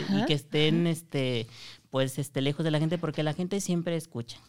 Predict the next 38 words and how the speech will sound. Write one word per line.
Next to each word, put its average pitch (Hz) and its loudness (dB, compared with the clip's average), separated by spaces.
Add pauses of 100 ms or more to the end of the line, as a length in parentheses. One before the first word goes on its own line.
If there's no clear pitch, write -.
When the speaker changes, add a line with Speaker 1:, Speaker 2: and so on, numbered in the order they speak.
(300)
Speaker 1:
"Ay, 180 2
Speaker 2:
Ajá. 170 4
Speaker 1:
mira, 165 -2
es 156 -10
trans. 156 -6
Ay, 160 -2
mira, 175 -2
se 160 -6
viste 147 -6
de 156 -2
mujer". 139 -6
O 127 -10
sea, 151 -8
ese 156 -10
tipo 165 -8
de 165 -2
comentarios. 139 0
¿Por 143 0
qué? 190 2
Speaker 2:
Claro. 165 -2 (420)
Speaker 1:
Porque 165 0
las 170 0
personas 202 -2
trans 180 0 (380)
de 156 0
por 160 -2
sí 190 -2
estamos 185 0
ya 170 0
muy, 170 2
este, 127 -2 (840)
muy 160 4
aisladas, 147 0
este, 127 -6
muy 139 2
cohibidas. 151 0 (420)
Todavía 165 4
que, 165 0